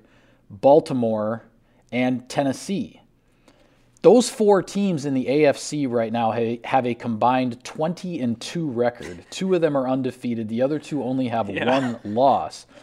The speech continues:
Speaker 1: Those are the teams that the Houston Texans have lost to, aside from the Minnesota Vikings. So, and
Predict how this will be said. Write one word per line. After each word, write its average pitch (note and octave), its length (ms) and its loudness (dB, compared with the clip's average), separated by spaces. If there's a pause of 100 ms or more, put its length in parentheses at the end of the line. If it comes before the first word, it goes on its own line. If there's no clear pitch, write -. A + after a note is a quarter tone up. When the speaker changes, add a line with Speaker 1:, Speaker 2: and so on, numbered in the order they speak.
(440)
Speaker 1:
Those A#3 240 8
are C#4 60 0
the G3 100 0
teams D#3+ 380 -4
that D3 120 0
the C3+ 80 -10
Houston C#3+ 380 -8
Texans D3 440 -4
have A2+ 140 -4
lost E3+ 460 -2
to, - 300 -18 (480)
aside D3 480 0
from C3 240 -4
the B2 60 -2
Minnesota A#2 440 -4
Vikings. G#2+ 540 -4
So, C3 420 0 (320)
and D3 460 2